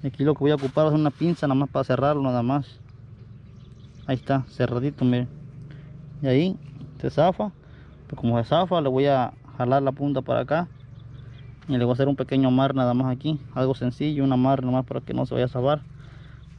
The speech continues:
Por si las dudas se zafa. Ahí está, miren. Esto para pescar mojarras.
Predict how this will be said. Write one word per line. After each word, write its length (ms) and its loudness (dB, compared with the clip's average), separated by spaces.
Por 200 2
si 200 2
las 220 2
dudas 340 2
se 160 -4
zafa. 280 2
Ahí 120 -12
está, 280 -6
miren. 400 -12
Esto 220 -2
para 100 -4
pescar 240 0
mojarras. 640 0